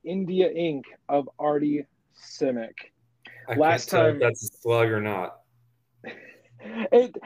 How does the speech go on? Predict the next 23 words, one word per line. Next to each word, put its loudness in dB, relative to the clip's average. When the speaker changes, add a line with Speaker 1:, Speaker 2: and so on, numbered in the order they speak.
Speaker 1:
yeah, 6
I 4
don't 4
really, -2
'cause -4
l-, -8
last -6
issue, -4
he, -6
he -4
kinda 4
jabbed 2
Art -4
Simek -8
a -8
little 0
bit. -2
This -2
one, -2
it's -6
like, -2
I -10
don't, -8